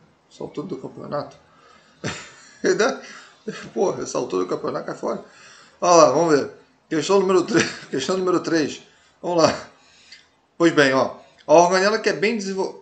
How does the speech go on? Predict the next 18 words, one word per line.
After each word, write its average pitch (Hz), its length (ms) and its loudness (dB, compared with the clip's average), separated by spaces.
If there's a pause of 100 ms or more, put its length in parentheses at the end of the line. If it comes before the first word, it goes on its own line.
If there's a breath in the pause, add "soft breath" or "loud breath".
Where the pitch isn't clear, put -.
como 131 140 -12
é - 40 -8
que - 80 -10
é? 226 120 -10 (380 soft breath)
A 143 80 0
organela 175 520 2
que 208 140 -4
é 190 60 -2
bem, 151 200 -6
ah, 147 120 2
essa 131 180 -4
aqui 151 120 -2
é 254 60 4
fácil. 156 400 2
Pô, 143 120 -4
se, 156 160 -6
se - 340 -12
você 175 140 -2